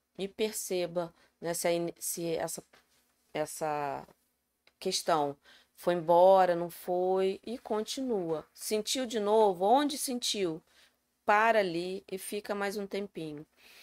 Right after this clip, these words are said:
É, porque eu sempre falo, a energia, o reiki, ele se comunica da gen-, com a gente de forma diferente. Comigo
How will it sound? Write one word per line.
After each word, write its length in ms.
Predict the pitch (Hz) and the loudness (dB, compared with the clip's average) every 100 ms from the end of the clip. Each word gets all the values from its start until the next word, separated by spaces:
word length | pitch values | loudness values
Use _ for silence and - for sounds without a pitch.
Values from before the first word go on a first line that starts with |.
| - _ | -20 _
É, 200 | 170 165 | -2 -2
porque 280 | 165 180 - | -4 -4 0
eu 60 | 202 | 0
sempre 320 | 233 233 254 | -2 -2 -4
falo, 400 | - 165 160 - | 0 0 0 0
a 160 | 185 226 | 0 0
energia, 720 | 247 226 185 180 185 190 170 | -2 -4 -6 -8 -4 -2 -2
o 80 | 170 | -4
reiki, 400 | 165 190 196 185 | -4 -4 -4 -8
ele 80 | |
se 140 | 185 - | -8 -8
comunica 440 | 202 196 190 196 | -6 -6 -6 -6
da 120 | 175 170 | -4 -4
gen-, 240 | 175 170 _ | -4 -8 _
com 260 | - 220 214 | -2 0 0
a 80 | |
gente 460 | 185 190 202 190 - _ - - - | -2 -2 -4 -6 -12 _ -20 -20 -14
de 140 | 180 | -12
forma 380 | - 214 233 247 | 0 2 2 -2
diferente. 760 | - - 196 147 123 - - _ _ _ - | -8 -6 -4 -4 -8 -12 -18 _ _ _ -4
Comigo 680 | 220 220 233 240 196 202 | -2 0 0 -2 -2 -4